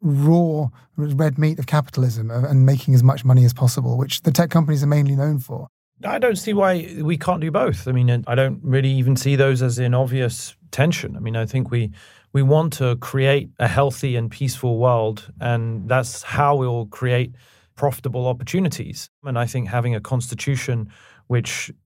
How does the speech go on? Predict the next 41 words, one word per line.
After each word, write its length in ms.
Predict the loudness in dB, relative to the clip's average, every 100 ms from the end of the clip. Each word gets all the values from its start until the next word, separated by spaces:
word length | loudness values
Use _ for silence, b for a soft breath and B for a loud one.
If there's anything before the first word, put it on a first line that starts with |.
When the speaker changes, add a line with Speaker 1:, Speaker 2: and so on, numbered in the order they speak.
| -2
Speaker 2:
doesn't 240 | 2 2
just 260 | 2 -2 -2
require 400 | -2 2 2 2
us 140 | 0
not 220 | 0 -2
to 80 | -4
cause 260 | -6 -4 0
harm, 260 | 2 2
but 100 | 0
actually 480 | -2 -4 -6 -6 -6 -10 B B B -2
directly 380 | 2 2 0 -2
incentivizes 720 | 0 0 -2 0 -2 -2 -4
us 160 | -6 -6
to 140 | -8
do 180 | -6 -2
good 240 | 0 2
is, 240 | 0 -8 -12 b b
is 140 | -2
a 60 | 2
great 220 | 2 2
thing. 320 | 0 -2 -4 -4
That 240 | -4 -2
I, 240 | -2 0 0
I 60 |
feel 240 | 0 0 2
like, 320 | 0 -2 -10 b b b b b
you 60 |
know, 100 | 0
this 200 | 0 -2
is 120 | -2 -2
the 180 | 0
evolution 580 | 0 2 0 0 -2 -2
of 300 | -4 -6 -10 _ _
incentive 500 | 0 2 4 2 0
structures 500 | -4 -6 -6 -10 -8
and 200 | -2 0
the 60 | 0
corporate 340 | 0 -2 -2
structure 360 | -2 -2 -2 -6
itself. 540 | -4 0 0 -2 -10 -8
And 340 | -2 0 0